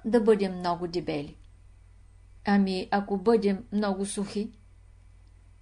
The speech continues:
Едното и другото са крайности. Значи трябва да имаме красиви тела,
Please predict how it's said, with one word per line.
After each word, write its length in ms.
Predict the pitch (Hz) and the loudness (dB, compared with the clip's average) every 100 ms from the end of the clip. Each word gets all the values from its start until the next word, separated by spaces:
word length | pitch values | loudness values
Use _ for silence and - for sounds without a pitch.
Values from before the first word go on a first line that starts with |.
| - - | -20 -10
Едното 680 | 180 190 208 277 285 294 294 | -8 0 2 2 2 0 0
и 80 | |
другото 720 | 190 196 233 247 240 220 208 - - - | 0 0 0 0 0 0 0 -6 -20 -18
са 220 | - 202 | -8 -8
крайности. 760 | 202 175 180 175 165 - - - - - - - - - - - - - | -4 -2 -2 -4 -12 -16 -20 -20 -20 -20 -20 -20 -20 -20 -20 -20 -20 -2
Значи 420 | 240 320 311 240 | 0 0 0 -2
трябва 400 | 233 254 294 269 | 2 2 4 2
да 120 | 214 | 4
имаме 560 | 247 262 240 220 202 - - - | 4 4 2 2 -2 -6 -14 -6
красиви 600 | 208 202 - 285 285 - | -4 -2 0 0 0 -4
тела, 360 | 185 165 165 | -8 -8 -14